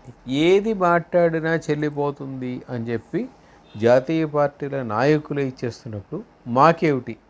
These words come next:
అనే ఇదిలో వీళ్ళు వ్యవహరించారా, లేదు పొరపాటు జరిగిందా తెలియదు, ఆర్ ఇంటెన్షనల్గా వీళ్ళే క్రియేట్ చేస్తారా? Maybe that will come into the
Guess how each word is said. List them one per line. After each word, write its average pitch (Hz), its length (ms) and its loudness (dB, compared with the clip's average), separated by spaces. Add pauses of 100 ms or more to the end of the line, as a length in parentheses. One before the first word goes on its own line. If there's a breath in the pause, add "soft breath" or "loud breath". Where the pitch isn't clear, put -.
(200)
అనే 135 200 0
ఇదిలో 120 200 -4
వీళ్ళు 117 180 -2
వ్యవహరించారా, 117 540 2 (640 soft breath)
లేదు 233 200 6 (120)
పొరపాటు 139 400 2
జరిగిందా 110 340 -6 (260)
తెలియదు, 113 280 0 (200)
ఆర్ 320 140 2 (260)
ఇంటెన్షనల్గా 226 560 2 (100)
వీళ్ళే 185 260 0
క్రియేట్ 135 260 -4
చేస్తారా? 95 260 -12 (640 soft breath)
Maybe 165 260 4
that 127 140 4 (120)
will 123 180 -2 (460)
come 147 180 2
into 147 240 -2
the 117 100 2